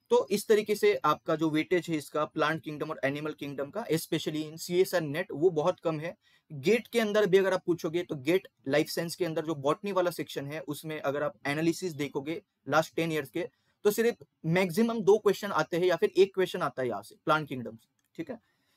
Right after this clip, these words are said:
तो weightage के हिसाब से prepare करके जाए। लेकिन अगर आप कोई Botany से related specific entrance exam दे रहे हो, जैसे कि आपका जेएनयू के अंदर Botany वाले entrance exams होते हैं, सीयूईटी पीजी Botany वाला होता है, तो उसके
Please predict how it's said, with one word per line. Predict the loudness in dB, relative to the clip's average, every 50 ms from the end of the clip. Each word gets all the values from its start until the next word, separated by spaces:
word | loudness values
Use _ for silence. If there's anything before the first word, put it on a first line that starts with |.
| _ _ 4
तो | 4 4 4 4 0 -2
weightage | -2 -2 2 4 2 2 4
के | 2 2
हिसाब | 2 2 0 -2 -4 -2
से | -2 -4
prepare | -4 -4 -4 -6 -6 -6 -6
करके | -6 -8 -8 -8 -8
जाए। | -8 -8 -8 -8 -10 _ _ _ _ _ _ -8
लेकिन | -6 -6 -4 -4
अगर | -4 -2 -2 0 0 0
आप | 0 -2 -4 _ -6
कोई | -4 -2 -2 -2 -4 -8 _ _ _ _ _ _ _ _ -14
Botany | -6 0 0 0 0 0 0 0 0
से | 2 2 4
related | 4 4 4 2 0 0 -2 -2 -2 -6 -12 _
specific | -20 -4 4 6 6 6 6 2 -4 -6 -6 -6
entrance | -6 -4 -4 -4 -4 -4 -2 -2
exam | -4 -2 -2 -4 -2 -2
दे | -2 -2
रहे | -2 -2
हो, | -2
जैसे | -2 -2 -2 -2 -4
कि | -6 -4 -4
आपका | -4 -4 -4 _ -4 -2 -2 -2 -4 -6 -10 _ _ _ -14
जेएनयू | -4 0 2 2 2 2 0 -2
के | -2 -2
अंदर | -2 0 0 0
Botany | 0 0 -2 -2 -2 -4 -4
वाले | -4 -4 -4 -4 -4 -6 -6
entrance | -8 -8 -6 -8 -8 -8 -8
exams | -8 -8 -8 -10 -8 -8
होते | -10 -8 -6
हैं, | -6 -6 -6
सीयूईटी | -2 0 0 0 0 -2 -4 -4 -6 -6
पीजी | -6 -6 -8 -6 -6 -6 -6 -6
Botany | -4 -2 -2 -2 -2 -4 -6 -4
वाला | -2 -2 -2 -2
होता | -2 -4 -6 -8
है, | -8
तो | -4 -2
उसके | -2 -2 -4 -4 -4 -4